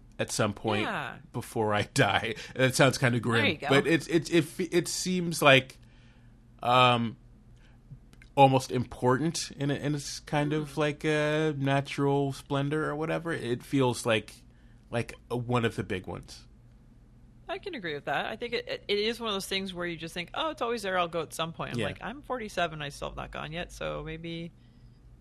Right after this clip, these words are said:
Speaker 2: hop on a bus, Gus."
Speaker 1: Yeah.
Speaker 2: Okay, and that led to some, oh, because <sighs> Demian talked about what show he was watching,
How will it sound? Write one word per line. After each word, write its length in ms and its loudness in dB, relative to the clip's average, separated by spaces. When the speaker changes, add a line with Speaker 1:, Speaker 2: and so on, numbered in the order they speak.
Speaker 2:
hop 160 -4
on 80 -4
a 60 -6
bus, 260 -4
Gus." 580 -6
Speaker 1:
Yeah. 200 -8
Speaker 2:
Okay, 580 -2
and 340 -2
that 220 4
led 260 0
to 180 -6
some, 800 -4
oh, 160 10
because 420 0
<sighs> 260 -20
Demian 380 4
talked 220 0
about 180 -2
what 320 -4
show 240 2
he 80 -4
was 160 -10
watching, 480 -8